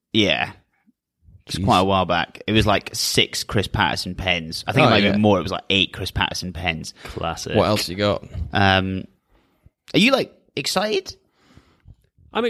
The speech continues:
Speaker 3: I'm excited because
Speaker 2: I'd rather watch the England game.
Speaker 3: Matt.
Speaker 2: I
Speaker 3: That
Speaker 2: actually,
Speaker 3: is blasphemy.
Speaker 2: I, I know, but I would.
Speaker 3: <laughs> That is absolute
Speaker 2: I just,
Speaker 3: blasphemy.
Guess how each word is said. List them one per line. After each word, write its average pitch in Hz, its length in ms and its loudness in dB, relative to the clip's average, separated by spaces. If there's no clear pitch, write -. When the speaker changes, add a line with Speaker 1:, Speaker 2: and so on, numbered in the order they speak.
Speaker 3:
I'm 214 140 2
excited 160 460 4
because 135 180 4
Speaker 2:
I'd 135 60 6
rather 151 200 8
watch 135 260 6
the 117 80 0
England 117 280 -2
game. 87 180 -10
Speaker 3:
Matt. 82 580 -8
Speaker 2:
I 95 160 0
Speaker 3:
That 104 140 2
Speaker 2:
actually, 107 200 2
Speaker 3:
is 107 100 4
blasphemy. 107 560 2
Speaker 2:
I, 107 60 2
I 110 40 -2
know, 113 200 4
but 101 320 -6
I 104 60 -4
would. 101 280 -4
Speaker 3:
<laughs> - 0 -
That 208 1160 2
is 110 180 0
absolute 110 400 2
Speaker 2:
I 113 60 2
just, 110 80 -2
Speaker 3:
blasphemy. 113 320 0